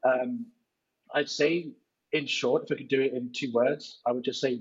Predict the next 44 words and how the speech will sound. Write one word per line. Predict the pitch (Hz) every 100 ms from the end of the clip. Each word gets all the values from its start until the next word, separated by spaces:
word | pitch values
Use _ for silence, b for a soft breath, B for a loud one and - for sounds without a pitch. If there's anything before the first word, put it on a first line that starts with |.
| -
be | 123 -
prolific. | 113 113 151 - _ _ _ _ _ -
Um, | 131 120 117 117 -
in | 139
everything | 143 143
you | 131
do, | 131 127 - -
be | 127
prolific. | - 117 120 143 139 _ b b -
You | 135
know, | 131
when | 139
we | 139
got | 139 -
to | 147
investors | 127 143 151 135 123
was | 123 120 120 -
we, | 139 135 _ -
I | 127
wouldn't | 135 143
stop | - 127 -
talking | 143 143 123 117
to | 120 - -
anybody | 139 143 135 110 104 107 _ B -
about | 123
what | 117 -
we're | 110 160
doing. | 127 113
I |
would | 117
talk | - 117
to | - -
absolutely | 151 - 127 123 -
anyone | 135 120
in | 117
the | 110
months. | 107 - - - B B _
You | 110 117
know, | 123 _ 127
be | 143 139
prolific. | - 123 123 131 127 - _ _ _ -
Um, | 127 - 117 117 - _ _
you | 139
know, | 123